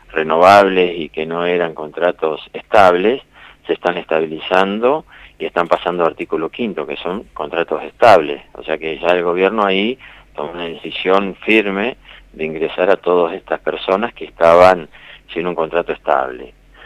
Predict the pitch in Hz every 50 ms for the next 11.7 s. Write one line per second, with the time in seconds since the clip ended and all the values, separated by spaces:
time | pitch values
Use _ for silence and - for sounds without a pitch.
0 | - - - - _ _ _ _ _ - 101 90 87 85 85 - - 90 - -
1 | - 101 104 107 110 117 - - 92 90 87 85 82 80 82 82 82 80 80 80
2 | 78 78 78 78 78 78 73 - - - - - 76 78 90 90 92 95 95 95
3 | - - 87 87 87 85 - 98 107 - - - 113 107 104 101 95 87 80 80
4 | 78 78 78 78 76 71 76 73 - 80 80 78 80 80 82 87 85 85 82 85
5 | 85 87 95 101 117 131 - - 82 - 90 80 - - 80 - 82 82 85 85
6 | 82 80 78 - - 82 82 82 78 76 78 76 - - 87 85 82 80 78 85
7 | 90 101 113 120 123 127 127 - - 87 82 82 - - 76 - - 82 82 -
8 | - 80 78 78 78 85 92 92 90 82 92 85 76 - _ - - - - _
9 | - 78 85 85 82 - - - - 120 123 113 92 90 78 78 78 82 85 82
10 | 80 78 73 73 71 73 - 78 78 71 71 71 71 69 69 71 73 - - 73
11 | - - - 82 80 76 76 76 - - 73 71 67 64